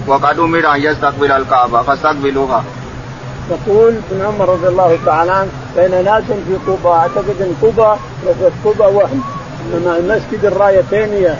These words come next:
Speaker 2: ولم يحدث مرتين، ما حدث مرتين أنه جاء ناس قالوا إن الرسول، هي لما نزلت الآية التي استقبل الكعبة: "ولي وجهك شطر المسجد الحرام"،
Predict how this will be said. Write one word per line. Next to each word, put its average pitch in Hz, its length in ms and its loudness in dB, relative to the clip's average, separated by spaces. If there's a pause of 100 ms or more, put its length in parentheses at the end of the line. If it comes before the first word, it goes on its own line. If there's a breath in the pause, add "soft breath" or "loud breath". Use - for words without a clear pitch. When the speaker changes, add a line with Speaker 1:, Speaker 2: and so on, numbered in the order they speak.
(280)
Speaker 2:
ولم 220 240 2
يحدث 196 360 -2
مرتين، 165 440 0 (380)
ما 202 80 2
حدث 208 380 0
مرتين 196 540 2 (380)
أنه 190 400 2
جاء 202 220 2
ناس 190 240 2 (360)
قالوا 185 200 4
إن 180 180 0
الرسول، 170 420 0
هي 202 160 4
لما 202 260 2
نزلت 208 420 2
الآية 185 480 2 (320)
التي 175 260 0
استقبل 175 420 -4
الكعبة: 185 480 0 (1120)
"ولي 196 200 2
وجهك 196 300 2 (120)
شطر 175 220 -2
المسجد 180 260 -4
الحرام"، 196 520 2